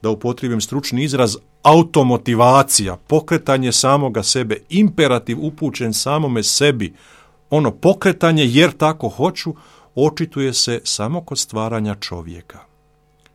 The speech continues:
A koja bi bila, prema svetopisanskom izvještaju,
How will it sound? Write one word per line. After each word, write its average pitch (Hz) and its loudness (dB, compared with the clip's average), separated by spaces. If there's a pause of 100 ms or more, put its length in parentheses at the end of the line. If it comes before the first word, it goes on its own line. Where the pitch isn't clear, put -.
(260)
A - -4
koja 262 -4
bi 175 -4
bila, 151 -2
prema 110 -6 (160)
svetopisanskom 107 -6
izvještaju, 120 -4